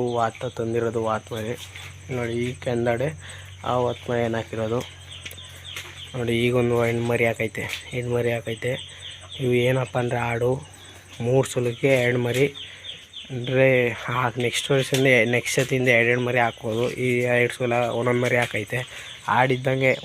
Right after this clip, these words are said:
ಒಂದೊಂದು ಆಡು ಮೂರು ನಾಲ್ಕು ಹಂಗೆಲ್ಲ ಮರಿ ಹಾಕುತ್ತೆ. ಯಾಕಪ್ಪ ಮರಿ ಜಾಸ್ತಿ ಹಾಕ-, ಯಾಕಪ್ಪ ಹಾಕೋಕ್ಕಿಲ್ಲ ಅಂದರೆ ಆಡು ಚೆನ್ನಾಗಿ ಬರಲಿ ಅಂತ ನೀವು ಜಾಸ್ತಿ ತಿಂಡಿ ಕೊಡ್ತೀರಿ, ಆಗ ಗರ್ಭಕೋಶವು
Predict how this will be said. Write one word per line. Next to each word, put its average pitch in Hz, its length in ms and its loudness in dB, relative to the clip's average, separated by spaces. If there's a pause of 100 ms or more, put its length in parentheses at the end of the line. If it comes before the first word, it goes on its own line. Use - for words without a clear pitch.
ಒಂದೊಂದು 117 300 0
ಆಡು 117 140 4 (140)
ಮೂರು 123 220 2 (120)
ನಾಲ್ಕು 117 340 -4
ಹಂಗೆಲ್ಲ 123 340 2 (460)
ಮರಿ 123 180 2
ಹಾಕುತ್ತೆ. 127 300 -4 (680)
ಯಾಕಪ್ಪ 139 460 0 (160)
ಮರಿ 139 200 4 (100)
ಜಾಸ್ತಿ 143 320 4
ಹಾಕ-, 135 220 4 (120)
ಯಾಕಪ್ಪ 120 380 -2 (220)
ಹಾಕೋಕ್ಕಿಲ್ಲ 117 500 -2
ಅಂದರೆ 117 220 -4 (760)
ಆಡು 123 220 8
ಚೆನ್ನಾಗಿ 123 280 4
ಬರಲಿ 123 240 4
ಅಂತ 123 120 2 (100)
ನೀವು 123 180 4
ಜಾಸ್ತಿ 117 200 0 (100)
ತಿಂಡಿ 120 280 0
ಕೊಡ್ತೀರಿ, 117 360 -2 (520)
ಆಗ 131 160 4 (220)
ಗರ್ಭಕೋಶವು 127 1600 0